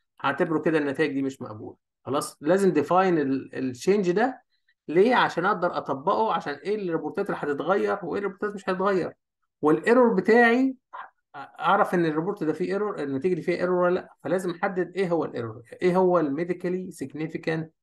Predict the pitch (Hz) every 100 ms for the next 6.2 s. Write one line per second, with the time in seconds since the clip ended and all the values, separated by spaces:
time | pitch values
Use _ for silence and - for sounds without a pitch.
0 | _ - 107 - - _ _ _ - 165
1 | 165 135 113 - - - _ _ _ _
2 | _ _ _ _ - _ - 185 208 208
3 | 220 - 254 - 139 131 135 185 220 233
4 | 302 _ _ _ _ _ 165 180 214 170
5 | 185 208 190 156 151 190 202 175 131 120
6 | 117